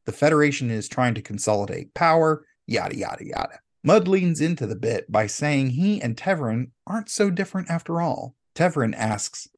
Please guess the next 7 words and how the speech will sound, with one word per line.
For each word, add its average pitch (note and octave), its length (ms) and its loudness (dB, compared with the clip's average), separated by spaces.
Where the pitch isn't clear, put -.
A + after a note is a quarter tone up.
"Has D#3 160 -4
that A#3 240 2
line E3 460 0
ever C3+ 300 4
worked C#3+ 440 2
on G2 300 -4
anyone?" C#3 540 0